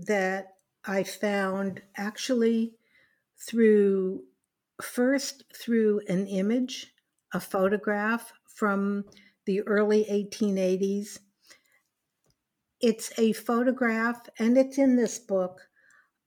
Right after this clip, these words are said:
of a young Chinese girl. She looks about twelve to fourteen. She's, she's young, and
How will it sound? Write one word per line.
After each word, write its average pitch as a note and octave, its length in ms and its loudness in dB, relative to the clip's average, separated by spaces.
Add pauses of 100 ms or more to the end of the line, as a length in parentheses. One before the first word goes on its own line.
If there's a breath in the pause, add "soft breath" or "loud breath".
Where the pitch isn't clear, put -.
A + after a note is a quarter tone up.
of G#3+ 280 0
a A3+ 40 2
young A3+ 440 2
Chinese G#3 580 -2
girl. F#3+ 640 -2
She A3+ 240 0
looks A#3+ 300 -4
about F#3+ 500 -6
twelve G3 720 0
to F#3+ 100 -4
fourteen. G3+ 960 -2
She's, - 480 -10
she's - 380 -8
young, G3 460 -4 (800 loud breath)
and A3 680 -2